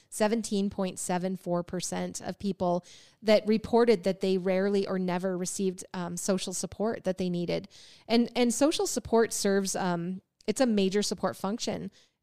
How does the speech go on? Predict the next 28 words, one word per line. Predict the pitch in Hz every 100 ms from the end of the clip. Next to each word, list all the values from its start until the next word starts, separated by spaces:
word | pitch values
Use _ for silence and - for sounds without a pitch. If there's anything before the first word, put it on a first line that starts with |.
| 196
Uh, | 196
that's | 190 196 - - - _ _ _
emotional | 202 208 254 - 202 185
support, | 180 - 175 -
informational, | 214 208 220 226 269 - 190 156 156
instrumental, | - 220 - 226 214 233 226 180 156 185 - - -
and | 202 190 185 _
these | 185 240 294
things | - 226 226
are | 202 190
super | 180 - 226 208
important | 196 - 233 - 190 175 - - _ _ _ -
to | - 247 233 226
our | 196 196 -
aging | 208 202 208
population | 196 190 196 202 214 214 196
who | 190
I | 190
think, | - 196 185 - _ _ -
you | 190
know, | 185 180 - -
as | 196 202 190
they | 196 190
age, | 190 190 190 185 - - _ _ 185
they | 196 185
kind | - 214 208
of | 196 190
lose | 202 220 214 185 - - -